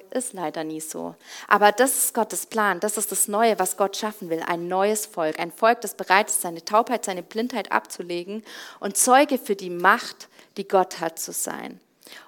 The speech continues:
Und das ist das Ziel, das ist die Frucht. Gottes Namen groß machen, Ehre, dem Ehre gebührt.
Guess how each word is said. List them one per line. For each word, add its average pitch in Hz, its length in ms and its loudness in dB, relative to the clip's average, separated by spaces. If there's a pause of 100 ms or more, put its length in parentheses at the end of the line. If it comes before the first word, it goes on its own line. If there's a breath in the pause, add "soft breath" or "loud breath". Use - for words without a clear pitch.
(120 loud breath)
Und 180 160 -16 (100)
das 233 360 0
ist - 260 -2
das - 260 -6
Ziel, 277 480 -2 (480 soft breath)
das 196 200 -4
ist - 120 -10
die 180 120 -10
Frucht. - 840 -4 (720)
Gottes 226 460 0
Namen 175 400 0
groß 170 400 -6
machen, 165 500 -12 (400 soft breath)
Ehre, 240 540 2 (320)
dem 185 200 -6
Ehre 196 360 -2
gebührt. 160 720 -8